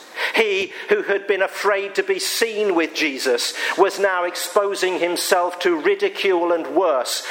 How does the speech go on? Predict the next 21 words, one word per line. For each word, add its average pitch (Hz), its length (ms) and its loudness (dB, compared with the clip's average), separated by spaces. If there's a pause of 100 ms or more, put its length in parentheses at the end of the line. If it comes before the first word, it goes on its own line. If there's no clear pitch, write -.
(140)
by 156 220 4 (120)
burying 127 520 0
him. 113 240 0 (1600)
Nicodemus 160 1300 -2
had 165 400 0
met 160 300 0
Christ. - 640 -2 (280)
He'd 185 200 2
found 190 540 0
his 175 220 0
way 165 300 2
home, 135 500 0 (260)
and 160 220 0
life 156 540 -2 (180)
was 156 240 2
never 156 400 0
going 147 440 0
to - 120 -2
be 147 240 0
the 135 120 0
same 117 540 -2